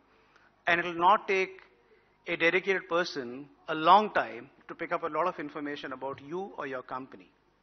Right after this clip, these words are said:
I'm sure you've heard of enough cases that have happened,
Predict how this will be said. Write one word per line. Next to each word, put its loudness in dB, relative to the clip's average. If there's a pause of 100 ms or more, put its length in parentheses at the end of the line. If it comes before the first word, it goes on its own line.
(2250)
I'm 0
sure 2
you've -4
heard 4
of 2
enough 4
cases -8
that -2
have -4
happened, -2